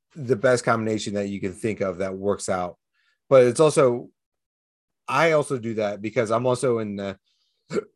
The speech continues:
I pay down for quarterbacks. So usually there's only, like,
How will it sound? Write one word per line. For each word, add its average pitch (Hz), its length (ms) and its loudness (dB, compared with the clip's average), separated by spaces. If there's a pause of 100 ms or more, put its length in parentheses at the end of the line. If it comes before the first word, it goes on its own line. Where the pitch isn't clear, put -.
(720)
I 143 120 2
pay 139 200 4
down 113 220 2
for 147 120 -8
quarterbacks. 160 600 0 (160)
So 131 340 6
usually 123 840 -4 (280)
there's 127 180 -2
only, 139 200 4
like, 107 280 -2